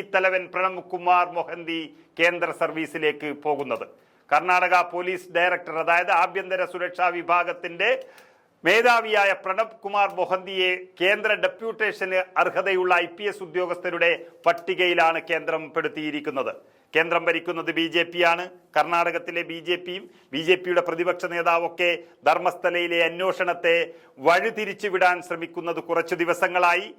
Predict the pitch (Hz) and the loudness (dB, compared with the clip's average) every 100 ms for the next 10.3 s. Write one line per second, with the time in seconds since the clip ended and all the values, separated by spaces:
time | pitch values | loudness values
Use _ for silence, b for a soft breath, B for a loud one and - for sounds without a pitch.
0 | 190 139 165 190 190 190 214 - 143 143 | -14 -2 2 2 2 0 -4 -6 -4 -2
1 | 185 185 - - 185 180 170 202 220 208 | -4 -6 -10 0 0 0 -6 -4 -2 0
2 | 202 180 185 180 180 180 175 170 175 180 | -2 0 0 0 -2 -2 0 -2 -2 -4
3 | 185 175 175 175 175 - B 139 170 185 | 0 0 0 0 0 -4 B 0 0 0
4 | 202 196 190 240 185 170 180 180 185 190 | -2 0 -2 -2 -4 0 -2 -2 -6 -2
5 | 180 175 175 175 175 170 165 180 175 175 | -2 -2 -2 -2 -2 -4 0 2 2 2
6 | 170 175 170 170 170 - 180 175 175 170 | -2 -4 0 2 0 -2 -2 0 0 -2
7 | 180 233 - B - 202 202 - 254 240 | -6 -12 -14 B -2 0 0 0 0 0
8 | 240 - 185 220 254 262 262 247 - 233 | -8 -2 0 2 4 2 0 -8 0 0
9 | 226 214 208 208 202 196 190 196 190 190 | 0 -4 -6 -2 -2 -4 -4 -4 -2 -2
10 | 190 180 | -2 -2